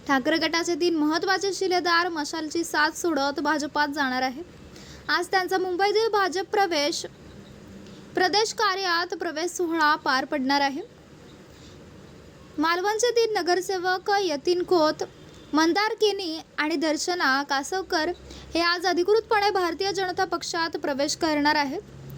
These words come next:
आज सायंकाळी दहा वाजता मुंबईतील भाजप प्रदेश कार्यालयात प्रदेशाध्यक्ष रवींद्र चव्हाण यांच्या उपस्थितीत हा पक्षप्रवेश सोहळा पार पडणार आहे.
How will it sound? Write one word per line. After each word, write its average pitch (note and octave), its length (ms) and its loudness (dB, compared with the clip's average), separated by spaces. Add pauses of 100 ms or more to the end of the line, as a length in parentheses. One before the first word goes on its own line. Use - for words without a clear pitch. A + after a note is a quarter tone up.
(260)
आज D4+ 200 0
सायंकाळी F#4 500 0
दहा D#4 300 0
वाजता F4+ 300 0
मुंबईतील E4 640 0
भाजप D4+ 380 0 (680)
प्रदेश D#4 380 2
कार्यालयात F4+ 680 0
प्रदेशाध्यक्ष D#4 760 0
रवींद्र F4 440 2
चव्हाण C#4 480 -2 (560)
यांच्या D4+ 340 0
उपस्थितीत G4+ 540 2
हा G#4+ 80 4
पक्षप्रवेश D4+ 720 -2
सोहळा C#4 380 0
पार B3 280 0
पडणार B3+ 360 2
आहे. C4 440 -2